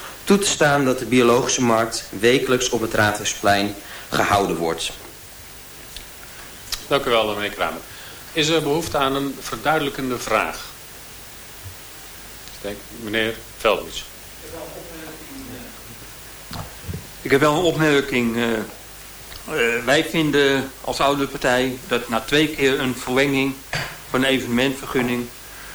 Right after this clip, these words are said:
Speaker 3: dat eigenlijk, eh, ja, eigenlijk niet zo verder kan... Er zijn twee goede locaties
Speaker 2: Meneer
Speaker 3: met
Speaker 2: Veldwits,
Speaker 3: voorzieningen.
Speaker 2: meneer Veldwits, ik wilde eerst, eh, de verduidelijkende vragen doen.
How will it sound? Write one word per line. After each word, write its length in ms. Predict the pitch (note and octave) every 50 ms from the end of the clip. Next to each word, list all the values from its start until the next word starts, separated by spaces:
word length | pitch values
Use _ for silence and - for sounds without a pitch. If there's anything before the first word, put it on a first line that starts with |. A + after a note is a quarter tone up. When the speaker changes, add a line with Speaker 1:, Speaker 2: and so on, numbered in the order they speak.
| - - - -
Speaker 3:
dat 120 | A2+ G#2+
eigenlijk, 540 | D3+ C3+ C3+ D3 C#3+ - C#3+ C3+ - - -
eh, 320 | C#3 C3+ B2+ B2+ B2 A#2+ A#2+ A#2 - - -
ja, 280 | - A#2 A2+ A2 G2 - - - - -
eigenlijk 320 | - B2+ B2 A#2 A2 C3
niet 120 | C3 B2+
zo 180 | - C3 B2 A#2+
verder 280 | B2 - C3 B2+ C3 B2+
kan... 320 | - C3+ B2 B2 B2 B2 - - - - - - - - - -
Er 80 | - A#2+
zijn 280 | - C#3+ B2 A#2 A#2
twee 440 | - - E3 E3 E3 E3 - - - - - - - - - - - - - - - - - - - - -
goede 320 | - E3+ E3 E3 D3+ C#3
locaties 840 | B2+ C3+ C3 B2+ - D3+ C#3 C#3+ C#3+ C#3+ - - C#3+ B2+ - - - -
Speaker 2:
Meneer 220 | A2 A#2 C#3+ D#3+
Speaker 3:
met 120 | B2 A#2+
Speaker 2:
Veldwits, 0 |
Speaker 3:
voorzieningen. 560 | - C#3+ B2+ A#2 D3+ C#3+ C#3 C#3 C3+ C3+ C3+ C3+ C3+ -
Speaker 2:
meneer 160 | G#2 G#2 G2+ F2+
Veldwits, 460 | - F#2 E2+ E2 - E2+ D#2+ - - - - - - - - - - - - - - - - - - - - - - - - - - -
ik 160 | - A#2 -
wilde 240 | B2 A#2 A2+ B2 B2
eerst, 280 | C#3+ D3 D3+ D3 - - - - - - - - -
eh, 80 | A#2+
de 340 | A2+ A2 G#2+ G#2 G2+ G2+ G2+
verduidelijkende 540 | - - A2 A2+ A#2 A2+ A2+ A2 G2+ F#2 F2+
vragen 420 | - - A2+ B2 C3+ C3 - B2+
doen. 260 | B2 C3 C#3 D#3 D#3+